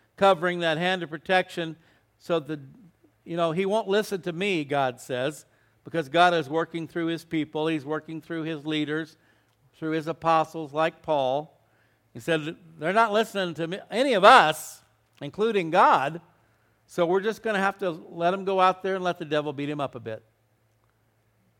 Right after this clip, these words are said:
But again, if you look at what the goal is, that his spirit may be saved in the day of the Lord Jesus.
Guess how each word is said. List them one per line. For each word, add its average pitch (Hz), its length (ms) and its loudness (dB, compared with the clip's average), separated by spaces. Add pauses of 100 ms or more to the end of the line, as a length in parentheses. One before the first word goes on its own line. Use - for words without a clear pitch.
(340)
But 175 120 2
again, 220 540 0
if 160 160 -10
you 185 80 0
look 208 220 0
at 202 80 -4
what 180 180 -4
the 180 60 -6
goal 214 360 2
is, 160 380 -4 (380)
that 196 160 6
his 196 200 4
spirit 269 440 2
may 196 140 0
be 185 180 -4
saved 196 400 0
in 190 80 -2
the 185 80 -6
day 190 180 2
of 208 80 0
the 196 80 -2
Lord 208 300 0
Jesus. 160 880 -6